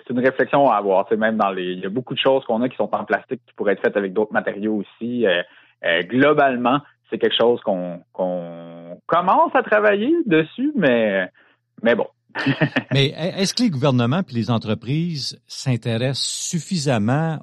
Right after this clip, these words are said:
Speaker 2: au problème, puis ils en font-tu assez ?
Speaker 1: Hmm, c'est une grande question, hein, puis il, peut-être pas, puis même il y a un, il y a un réel danger que ça l'empire, puisqu'il y a une
Speaker 2: Mhm.
Speaker 1: particularité du plastique qui est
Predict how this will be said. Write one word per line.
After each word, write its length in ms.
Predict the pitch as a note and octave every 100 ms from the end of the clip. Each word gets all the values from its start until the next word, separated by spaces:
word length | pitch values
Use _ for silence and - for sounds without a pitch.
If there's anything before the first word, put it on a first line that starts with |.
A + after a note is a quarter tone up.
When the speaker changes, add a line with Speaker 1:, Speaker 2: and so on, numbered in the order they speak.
| -
Speaker 2:
au 100 | A2
problème, 640 | G2+ G2+ F#2+ A#2+ E3 D#3+ -
puis 200 | A2 B2
ils 120 | A#2+ A#2
en 60 |
font-tu 380 | G2+ C#3 A2 -
assez ? 300 | E3 - F3+ - _ _ _ _ _ _ _ _ _ _ _ - _ - - - - _ -
Speaker 1:
Hmm, 720 | F3 F3+ F3 E3+ E3 D#3+ D3+ -
c'est 120 | E3+
une 120 | G#3 F3+
grande 320 | C#3+ D#3+ D#3+
question, 560 | B2+ - - C#3 D3
hein, 140 | G#2 G#2 -
puis 320 | A#2 A2+ -
il, 600 | - B2 A#2+ A#2+ A#2 A2+ - _ _ _
peut-être 420 | E3 E3 G#3+ A3+ - -
pas, 180 | G#3+
puis 160 | A#3+ -
même 300 | C#3+ E3+ F#3+
il 60 | C#3+
y 40 |
a 60 | B2
un, 60 | B2 - C#3+
il 60 | C3+
y 40 |
a 40 | B2+
un 80 | B2+
réel 320 | B2+ F#3+ G#3+
danger 460 | C#3+ B2 A#2+ D3+
que 280 | F3+ B2 A#2 B2 - _ _ -
ça 100 | A#2
l'empire, 560 | B2+ B2 - E3 F3+ -
puisqu'il 540 | B2+ - A#2 G#2 G2 -
y 160 | A#2+
a 100 | B2+
une 120 | F3 F3
Speaker 2:
Mhm. 80 |
Speaker 1:
particularité 560 | D#3 G#2+ B2+ D3+ C#3+ C4
du 80 | F3+
plastique 400 | B2+ G2+ - E3+
qui 80 |
est 60 | -